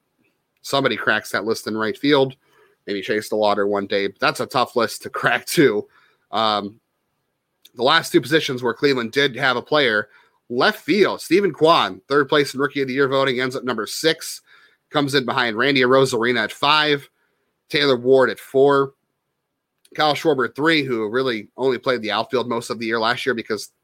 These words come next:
uh, Bryce Harper had Tommy John and couldn't throw. So, not Tommy John, but he had a, a, a ligament issue in his elbow. Now he's had Tommy John. So Kyle Schwarber ends up playing more outfield than he probably would have.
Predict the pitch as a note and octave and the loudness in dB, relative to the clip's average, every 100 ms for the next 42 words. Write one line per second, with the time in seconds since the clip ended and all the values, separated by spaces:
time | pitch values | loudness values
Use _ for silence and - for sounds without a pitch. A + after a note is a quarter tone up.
0 | _ - G#2+ G2+ G2 A2 G2+ A#2+ - G#2+ | _ -6 -2 0 0 -2 -2 -2 -2 -2
1 | A2 F#2+ _ - _ _ - C#3 A2 A2 | -4 -4 _ -20 _ _ -2 -2 0 2
2 | D3 C3+ A#2+ A#2 F2+ - E3+ E3+ E3 - | 2 2 -2 -6 -6 0 4 4 2 0
3 | A#2 G#2 - _ _ - A#2+ A2 A#2 G2 | -2 -2 -6 _ _ -4 -4 -2 -4 -4
4 | A#2+ G#2 G2 A#2+ A#2 - _ _ - C3+ | -4 -4 -4 -2 -2 -4 _ _ -2 0
5 | B2 G#2+ A#2 C#3 B2+ A2 - G#2+ A#2+ C#3 | 0 -2 0 0 0 -2 -4 -4 0 0
6 | A#2 G#2+ - - _ - D#3 G#3+ C3+ A2+ | 0 -4 -8 -18 _ -4 0 2 0 -2
7 | G#2 A2 F#2+ F#2 G2 F#2 F2 A2 G2 - | -4 -6 -8 -8 -8 -8 -6 -6 -6 -12
8 | _ _ _ _ _ _ _ _ _ - | _ _ _ _ _ _ _ _ _ -2
9 | E3+ D3 D#3 B2 A2+ A2+ C3+ A2+ G#2+ G#2+ | -2 2 2 2 0 -2 -2 -2 -2 -2
10 | A2 A#2 G#2+ G2+ G2 G2 F#2 A2+ G#2 | -2 -2 -6 -6 -6 -6 -4 -4 -4